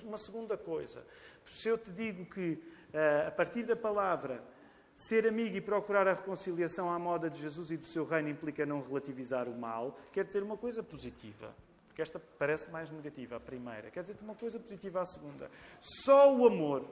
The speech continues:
e o verdadeiro amor como ilustrado por Jesus, tem a força necessária para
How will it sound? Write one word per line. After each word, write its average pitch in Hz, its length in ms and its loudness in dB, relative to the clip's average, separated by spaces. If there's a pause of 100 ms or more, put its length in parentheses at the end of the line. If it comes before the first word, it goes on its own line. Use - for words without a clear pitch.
(640)
e 147 100 -4
o 170 80 2
verdadeiro 175 600 0
amor 170 240 0
como 165 220 -4
ilustrado 156 580 -2
por 139 120 -10
Jesus, 117 460 -12 (720)
tem 180 240 0
a 170 60 0
força 196 440 -2
necessária 139 800 -2
para 143 400 -4